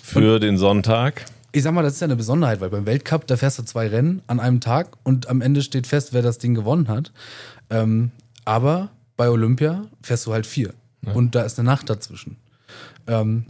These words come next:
Speaker 2: ich glaube, das hat schon so den ein oder anderen Mal ein paar Nerven gekostet, wenn du als Führender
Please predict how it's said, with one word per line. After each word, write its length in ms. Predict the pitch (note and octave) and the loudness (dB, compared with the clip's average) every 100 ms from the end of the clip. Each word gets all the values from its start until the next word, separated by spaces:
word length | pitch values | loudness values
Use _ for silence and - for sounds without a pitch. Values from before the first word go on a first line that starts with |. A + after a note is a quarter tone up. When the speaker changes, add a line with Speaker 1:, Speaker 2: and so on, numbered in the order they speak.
| - | -6
Speaker 2:
ich 100 | A2 | 0
glaube, 200 | C3+ D#3+ | 2 2
das 100 | C#3+ | -2
hat 120 | D#3+ | -2
schon 180 | D#3 D3 | 0 0
so 120 | C3+ | 0
den 240 | B2+ B2+ B2+ | 0 -2 0
ein 140 | C#3 | 2
oder 140 | C#3+ | 2
anderen 220 | B2 C#3+ C3+ | 2 2 2
Mal 200 | B2+ B2+ | 2 2
ein 80 | B2 | 0
paar 120 | B2 | 2
Nerven 300 | B2+ C#3+ C#3+ | 2 2 0
gekostet, 360 | A2+ G#2+ - G#2+ | -2 -4 -4 0
wenn 100 | A#2+ | 2
du 80 | A2+ | 2
als 180 | A2+ | -2
Führender 680 | - - C#3 C#3 B2+ A#2+ | -6 -2 2 4 4 2